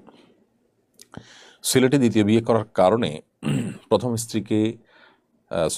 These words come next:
প্রথম স্ত্রী স্বামীকে খুন করেছেন। একটি জায়েজ কাজের জন্য অতিরিক্ত ঘৃণা পোষণ করা শরীয়তে কীভাবে দেখে? দেখুন, শরীয়ত কীভাবে দেখে তার আগের কথা হলো, আমাদের সমাজে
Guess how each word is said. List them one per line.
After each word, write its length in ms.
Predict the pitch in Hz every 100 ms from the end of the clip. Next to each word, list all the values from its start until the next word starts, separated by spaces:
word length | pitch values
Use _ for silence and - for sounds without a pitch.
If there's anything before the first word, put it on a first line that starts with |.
| -
প্রথম 300 | - 95 131
স্ত্রী 220 | 117 -
স্বামীকে 360 | - 82 80 80
খুন 200 | - 110
করেছেন। 360 | 65 - - - _ _ _ _ _ _ _
একটি 200 | 117 123
জায়েজ 340 | 90 95 117 117
কাজের 260 | 120 113
জন্য 240 | 110 113 107
অতিরিক্ত 400 | - - - 78
ঘৃণা 320 | 73 92 101
পোষণ 340 | 98 - 95
করা 160 | 90 85
শরীয়তে 320 | - 82 -
কীভাবে 320 | - 87 73
দেখে? 240 | 65 - - - _ _ _ _ _
দেখুন, 220 | - 110 98
শরীয়ত 360 | - 113 127
কীভাবে 300 | - 101 104
দেখে 400 | 85 78 - 95 -
তার 140 | 73 -
আগের 320 | - 76 98
কথা 240 | 101 95 101
হলো, 240 | 73 67 - _ _ _ _ - - - _ _
আমাদের 260 | 104 131 147
সমাজে 680 | - 127 117 127 90 113